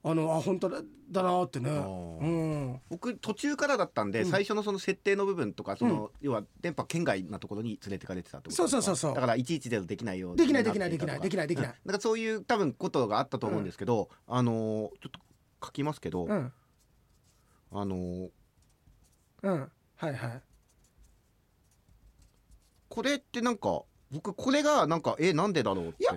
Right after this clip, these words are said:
Speaker 1: それは違うんじゃない？
Speaker 2: 違います？
Speaker 1: 今、今、増幅できるじゃん。
Speaker 2: ええ。
Speaker 1: それじゃない？
Speaker 2: そうですかね。
Speaker 1: あー、でもそうか。
Speaker 2: うん。そこがなんか、
Speaker 1: あれって、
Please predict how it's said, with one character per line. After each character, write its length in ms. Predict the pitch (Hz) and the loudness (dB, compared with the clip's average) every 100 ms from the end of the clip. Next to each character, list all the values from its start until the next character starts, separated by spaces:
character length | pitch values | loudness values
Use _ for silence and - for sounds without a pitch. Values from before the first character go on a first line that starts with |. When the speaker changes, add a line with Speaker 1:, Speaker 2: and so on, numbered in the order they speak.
| - - | -2 -8
Speaker 1:
そ 220 | - - | -4 0
れ 40 | 605 | 2
は 260 | 622 622 | 4 4
違 380 | - - 466 508 | 2 2 2 2
う 20 | |
ん 40 | 440 | 2
じ 60 | |
ゃ 60 | 190 | -2
な 180 | 131 - - | -2 -10 0
い？ 40 | 440 | 4
Speaker 2:
違 40 | |
い 20 | |
ま 400 | - 349 294 247 | 6 6 6 4
す？ 60 | 381 | 4
Speaker 1:
今、 80 | 480 | 4
今、 300 | 330 233 123 _ _ _ _ _ _ _ _ _ - | 4 2 0 _ _ _ _ _ _ _ _ _ 0
増 100 | 381 523 | 2 2
幅 160 | - | 0
で 100 | - 494 | -2 0
き 100 | 508 | 0
る 80 | |
じ 80 | 254 | -2
ゃ 40 | 123 | -4
ん。 80 | - - | -6 0
Speaker 2:
え 460 | 151 120 104 90 | 4 4 0 -4
え。 40 | 78 | -10
Speaker 1:
そ 180 | - 440 | -4 2
れ 60 | 523 | 4
じ 60 | 539 | 4
ゃ 40 | |
な 140 | 508 494 | 2 0
い？ 100 | 587 _ _ | -2 _ _
Speaker 2:
そ 160 | - 180 | -6 -4
う 40 | |
で 80 | 123 | -4
す 80 | - | -6
か 100 | 82 | -10
ね。 80 | 85 | -8
Speaker 1:
あ 180 | 87 - _ _ _ _ - - - - - 127 135 | -8 -12 _ _ _ _ -18 -16 -14 -16 -18 -18 -16
ー、 60 | 139 | -14
で 40 | |
も 160 | 147 131 | -12 -12
そ 200 | - 151 | -14 -12
う 20 | 104 92 | -12 -12
か。 60 | - - - | -14 -18 -14
Speaker 2:
う 20 | |
ん。 20 | |
そ 100 | 220 | -8
こ 100 | 262 | -2
が 160 | 254 254 | 2 4
な 100 | 226 | 2
ん 60 | |
か、 300 | - 120 - - | 2 0 2 2
Speaker 1:
あ 40 | |
れ 60 | 480 | 2
っ 40 | |
て、 120 | 453 | 2